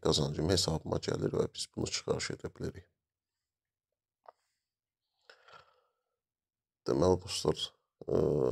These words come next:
ən son tapşırığı da həll etdikdən sonra artıq pulumuzu çıxarış edə bilərik.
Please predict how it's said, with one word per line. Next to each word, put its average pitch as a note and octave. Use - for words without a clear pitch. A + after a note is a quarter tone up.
ən F#2
son D#2+
tapşırığı -
da F2
həll -
etdikdən -
sonra -
artıq -
pulumuzu -
çıxarış -
edə -
bilərik. F2+